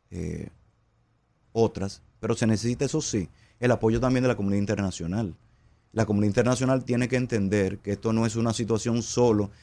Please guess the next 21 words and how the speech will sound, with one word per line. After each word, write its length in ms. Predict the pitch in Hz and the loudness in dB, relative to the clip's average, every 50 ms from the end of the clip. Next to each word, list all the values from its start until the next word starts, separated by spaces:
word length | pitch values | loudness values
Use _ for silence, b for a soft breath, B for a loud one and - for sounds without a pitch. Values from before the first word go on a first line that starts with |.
| b b b | b b b
un 100 | 110 101 | -2 0
tema 280 | 123 113 117 117 110 107 | 2 4 4 4 4 4
de 300 | 107 101 98 92 92 90 | 4 4 2 2 0 0
derechos 320 | 101 104 110 104 - 107 | 0 0 0 0 -2 -2
humanos, 340 | 98 98 113 123 123 123 107 | -2 0 0 0 0 0 0
derechos 220 | 101 107 101 110 101 | 0 -2 -2 -4 -4
fundamentales, 600 | 113 110 104 101 95 87 110 120 127 123 110 98 | -2 -2 -2 -2 -2 0 2 2 2 2 2 0
de 60 | 95 | -2
acceso 320 | 92 - - 110 - - 101 | -2 -4 -6 -4 -4 -2 0
al 80 | 98 | 2
agua. 260 | 123 123 95 82 85 | 2 2 2 0 -2
No, 140 | 87 104 113 104 | -2 0 0 0
no, 60 | 110 | 0
no. 200 | 143 156 120 b b b b b b b b - | -2 -2 -4 b b b b b b b b -8
Es 180 | 101 101 - | -6 -4 0
un 140 | 123 131 127 - | 0 0 2 6
tema 420 | - 127 127 127 131 135 147 - - - | 6 8 8 8 6 4 0 -2 -6 -12
de 380 | 113 98 113 113 120 127 123 | 0 4 6 6 6 6 2
respeto 880 | 113 110 113 107 - - - - - - 131 147 151 - - 185 - - - _ _ | 2 2 2 2 2 -2 -6 -4 0 4 6 6 4 4 -2 -10 -10 -10 -14 _ _
y 80 | 117 117 | -2 -2
acceso 840 | 110 98 - - - - - 156 156 175 170 - - - 208 220 | -2 -2 -4 -4 -2 4 8 8 8 8 8 4 0 0 -2 -2